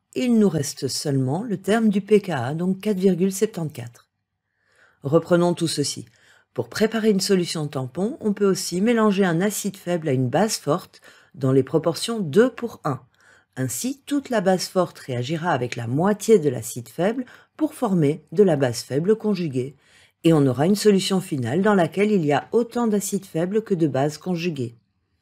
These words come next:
Le P H de cette solution tampon sera le P K A de l'acide faible.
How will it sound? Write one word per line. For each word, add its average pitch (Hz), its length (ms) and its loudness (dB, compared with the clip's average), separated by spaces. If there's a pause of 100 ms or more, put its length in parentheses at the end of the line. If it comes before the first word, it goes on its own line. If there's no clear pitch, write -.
(1300)
Le 127 140 -2
P 131 140 2
H 180 220 6
de 190 60 2
cette - 240 0
solution 196 440 2
tampon 147 420 -2
sera 233 300 0
le 220 100 6
P 214 220 2
K 220 80 -2
A 170 200 2
de 196 100 4
l'acide 196 380 0
faible. 120 460 -10